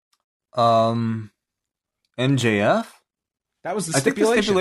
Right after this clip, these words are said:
Speaker 1: stipulation, I thought the stipulation was that, like, uh, Inner Circle people couldn't be ringside.
Speaker 2: He said M J F would be at ringside.
Speaker 1: Right. But he wasn't allowed to cheat, you know? If he cheats, you could, you, you could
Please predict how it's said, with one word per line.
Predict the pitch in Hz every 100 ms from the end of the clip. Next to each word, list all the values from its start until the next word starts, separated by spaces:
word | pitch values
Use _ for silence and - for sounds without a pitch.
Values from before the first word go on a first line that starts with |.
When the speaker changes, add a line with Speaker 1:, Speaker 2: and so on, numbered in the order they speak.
| 185 202
Speaker 1:
stipulation, | - - -
I | 135
thought | 220
the | 208
stipulation | 190 185 185 175 175
was | 151
that, | 131 127 -
like, | 101 107 98 _ -
uh, | - 104 101
Inner | 113 127
Circle | 127 135 139
people | - 90 85
couldn't | 95 85
be | 85
ringside. | 80 80 - 80 76 _ _ _ _ _ _ _ _
Speaker 2:
He | -
said | 139 151 120 -
M | 170 165
J | 151 143
F | 175 -
would | 107
be | 98
at | 85
ringside. | 92 82 73 - _ _ _ _ _ _ _ _ _ -
Speaker 1:
Right. | 98 98 76 _ _ _ _ -
But | 113
he | 110
wasn't | 113 117 104
allowed | 95 92
to | -
cheat, | - - 123 92 - - _ _ _ _ _ _ -
you |
know? | 90 98 110 - _ _ _ _ -
If | 98
he | -
cheats, | 90 - 123 110 -
you | 92
could, | - 92
you, | - 92 80
you | 90 95
could | - 87 78